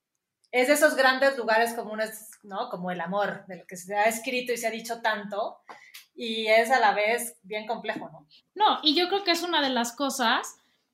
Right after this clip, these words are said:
Speaker 2: que solo trae la madurez, o sea, y la ma-, por madurez me refiero a la edad, o sea, es, son de las cosas buenas de, de envejecer, de ir aprendiendo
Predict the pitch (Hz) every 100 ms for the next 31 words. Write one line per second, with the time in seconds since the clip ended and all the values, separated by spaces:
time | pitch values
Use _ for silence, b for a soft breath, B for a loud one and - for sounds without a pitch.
0 | _ _ _ _ _ _ _ _ _ _
1 | 285 285 311 302 311 311 285 269 269 254
2 | 233 233 247 240 - - 208 - 226 220
3 | 226 220 269 285 320 269 277 294 330 339
4 | 330 330 247 269 247 247 214 214 247 233
5 | - - 220 254 - 240 - - 302 320
6 | 320 440 370 - 302 294 254 277 359 B
7 | B 220 302 320 330 349 349 - 226 254
8 | 226 - 226 254 247 240 247 247 370 359
9 | 240 262 277 330 330 285 254 269 269 247
10 | 220 240